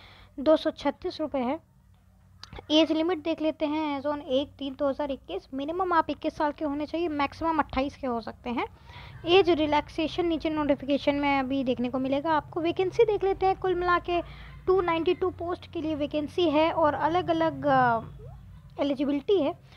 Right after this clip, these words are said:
पहला है असिस्टेंट मैनेजर, ठीक है, उसकी छः पोस्ट हैं। आप बीई, बीटेक,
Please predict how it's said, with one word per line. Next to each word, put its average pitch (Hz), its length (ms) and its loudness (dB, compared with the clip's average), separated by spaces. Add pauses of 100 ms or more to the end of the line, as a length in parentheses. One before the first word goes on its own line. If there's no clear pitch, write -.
(280)
पहला 339 200 4
है 392 220 4
असिस्टेंट 370 580 -2
मैनेजर, 277 680 0 (460)
ठीक 330 200 -4
है, 392 120 -2 (380)
उसकी 403 240 0
छः 349 260 0
पोस्ट 330 400 0
हैं। 370 140 0
आप 320 340 2
बीई, 302 600 -2
बीटेक, 285 480 0